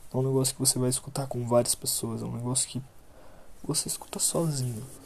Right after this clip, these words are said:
sabe? É um, é um, uma coisa que você tá ali e pá, tem um som na sua orelha. E acabou.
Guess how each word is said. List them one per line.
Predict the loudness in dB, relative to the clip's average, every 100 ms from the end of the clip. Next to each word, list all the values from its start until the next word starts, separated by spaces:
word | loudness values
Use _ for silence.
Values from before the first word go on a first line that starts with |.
| -16 -12 -8
sabe? | -4 -4 -6 -6
É |
um, | -4 -4 -6 -8 -10
é | -8
um, | -8 -10 -14 -10
uma | -6 -4
coisa | -2 -2
que | -4
você | -4 -4 -4
tá | -4
ali | -4 -4 -6 -8 -18 -18 -16 -8
e | -6
pá, | -4 -4 -4
tem | 0 2
um | 2
som | 2 0 0
na | 2
sua | 2 2
orelha. | 2 2 2 0 -6 -16 -20 -20 -20 -14 -4
E | -4
acabou. | -2 -2 -2